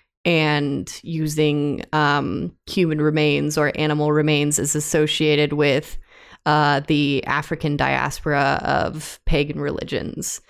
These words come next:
and they didn't wanna come off as being racist and shaming this person for using human bones that they found after a rainstorm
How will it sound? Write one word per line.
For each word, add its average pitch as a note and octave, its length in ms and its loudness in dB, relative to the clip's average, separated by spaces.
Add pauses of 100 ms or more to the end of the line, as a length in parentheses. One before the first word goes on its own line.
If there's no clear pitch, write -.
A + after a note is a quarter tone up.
(160)
and D#3+ 100 2
they D3+ 140 4
didn't D3+ 240 0
wanna D3 200 -2
come D3 280 -2
off C#3 260 -2
as - 540 -2 (340)
being D3+ 300 2
racist C#3+ 640 -2
and C#3+ 180 0
shaming C#3+ 460 0
this - 180 -2
person - 540 0
for - 580 0 (380)
using D#3 640 -2 (400)
human D3 480 2
bones C#3 800 -2
that D#3 240 -2
they - 160 -2
found G2 920 -4 (460)
after - 440 -2
a - 60 -4
rainstorm - 1080 -4